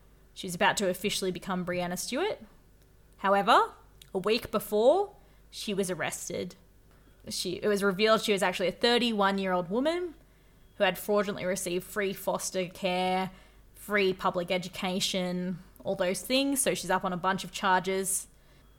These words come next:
Brianna said there has to be a mistake. She said there's no way her fingerprints could match this, you know, Treva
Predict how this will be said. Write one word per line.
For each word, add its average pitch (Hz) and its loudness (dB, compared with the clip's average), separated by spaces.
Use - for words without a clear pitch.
Brianna 214 4
said 196 4
there 196 2
has 202 4
to 196 -4
be 175 -2
a 151 -6
mistake. 240 0
She - -6
said 196 0
there's 180 4
no 196 0
way 190 4
her 202 -4
fingerprints 190 -4
could - -8
match 185 -4
this, - -8
you 190 -10
know, 190 -4
Treva 190 0